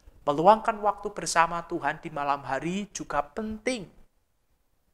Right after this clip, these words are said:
Sebelum saudara tidur, saudara memiliki sebuah kesempatan untuk merenungkan hari yang sudah saudara lalui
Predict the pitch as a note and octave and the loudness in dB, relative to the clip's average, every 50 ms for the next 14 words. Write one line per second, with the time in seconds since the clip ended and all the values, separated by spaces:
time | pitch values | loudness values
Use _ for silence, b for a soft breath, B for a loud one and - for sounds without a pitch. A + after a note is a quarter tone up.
0 | _ _ _ _ _ - - - - - D3+ C#3 D3+ F3 A3 A#3 G#3+ F#3+ - E3 | _ _ _ _ _ -10 -8 -8 -4 -2 0 2 4 4 2 2 0 -4 -8 -8
1 | D#3 D3 C#3 C3+ C3 C3 C3+ C3 - - C3 D#3 G3 A3+ - - - _ _ _ | -6 -4 -2 -2 -2 -4 -6 -10 -6 -4 0 0 0 0 0 -6 -12 _ _ _
2 | _ _ _ _ _ _ _ _ - - C#3 C3+ C#3 C3+ D3+ D#3 D#3+ D#3 D#3 D#3 | _ _ _ _ _ _ _ _ -4 -4 -2 -2 0 0 0 0 -2 -6 -8 -8
3 | D3+ D3+ D3+ - - F3+ F#3 F#3 - E3 - - C#3+ C3+ - - - - C#3+ C#3 | -8 -8 -10 -8 -6 -6 -4 -2 -2 -4 -2 -4 -6 -6 -4 -6 -8 -8 -8 -6
4 | - - D3+ D3 D3 - - - D#2+ - - - _ - D#3+ F3 - - D#3+ F3 | 2 4 4 4 4 2 -2 -2 -2 -2 -4 -14 _ -8 -8 -8 -6 -8 -6 -2
5 | F#3 F3+ F3 E3+ F3+ F#3 F#3 F3+ - F3+ F3 F3 E3 C3 - A#2+ C3 C#3+ D3+ D3 | 2 2 2 2 2 -4 -6 2 6 6 6 6 4 -8 -8 -6 -4 -4 -4 -6
6 | B2 C#3+ C3 B2+ - _ - _ _ _ - E3 D3 C#3+ - - D#3 - D#3 C3+ | -8 -10 -14 -18 -20 _ -20 _ _ _ -6 -6 -6 -4 -4 -8 -6 -4 -4 -2
7 | - - C#3 D3 C3 C3 B2+ B2+ B2 B2 A#2+ B2+ B2+ C#3 E3+ G3+ A3 | -2 -4 -4 -2 2 2 4 6 6 4 4 2 -2 -4 -4 -6 -8